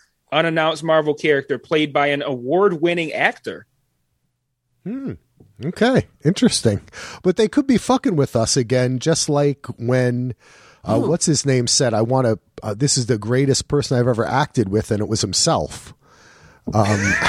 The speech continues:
Speaker 2: <laughs> right? So, right? I mean, that's why I never get to, like,
Speaker 1: Paul Bettany.
Speaker 2: Yeah, Paul Bettany. That's, you ju-, you never know who it could be. I mean, uh, you know, it c-, it could be a host of different people.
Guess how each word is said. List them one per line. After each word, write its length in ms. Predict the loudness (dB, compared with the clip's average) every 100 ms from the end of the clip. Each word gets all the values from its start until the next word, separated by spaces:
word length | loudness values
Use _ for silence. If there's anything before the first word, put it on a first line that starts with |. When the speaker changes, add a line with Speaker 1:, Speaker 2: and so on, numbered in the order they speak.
| -2 -4 -4 -2
Speaker 2:
<laughs> 0 |
right? 560 | -2 -2 -4 0 0
So, 360 | 0 0 2 0 -2 -4 -6 -8 -6 -4 -4 -2
right? 340 | 0 0 0 0
I 100 | -2
mean, 300 | 0 2 0 0
that's 200 | -2 -2
why 180 | -2 0
I 60 | 2
never 260 | 2 0
get 300 | 0 0 -2 -4
to, 160 | -4
like, 360 | 0 0 0 0
Speaker 1:
Paul 220 | -2 -2
Bettany. 480 | 0 -2 -4 -8 -8
Speaker 2:
Yeah, 380 | -2 0 2 0
Paul 260 | 0 0 2
Bettany. 300 | 0 -2 -4
That's, 420 | -2 -2 0 -2 0
you 160 | 0
ju-, 220 | 0 -2 0
you 140 | 0
never 320 | 0 0 0
know 400 | 0 0 2 0 -2
who 200 | -2 0
it 100 | 0
could 180 | -2 -2
be. 400 | 0 0 -2 -8 -4
I 160 | 0
mean, 480 | 0 0 0 -2 -6 -14 -20 -20 _ _ _ -6
uh, 100 | -4
you 240 | -2 0 0
know, 220 | -2 -6 _ -6
it 160 | -4
c-, 60 | -2
it 140 | 0
could 160 | 0 2
be 120 | 2
a 60 | 2
host 460 | 2 2 2 2
of 100 | 0
different 380 | 2 0 0 -4
people. 560 | -2 -4 0 0 0